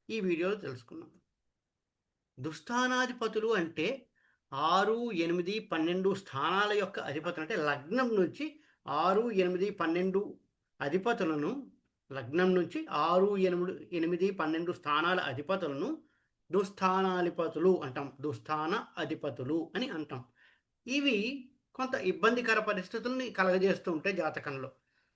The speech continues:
అవి కనుక మంచి స్థానాల్లో లేకపోయినా, కాస్త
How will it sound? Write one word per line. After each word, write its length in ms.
అవి 160
కనుక 580
మంచి 280
స్థానాల్లో 480
లేకపోయినా, 640
కాస్త 520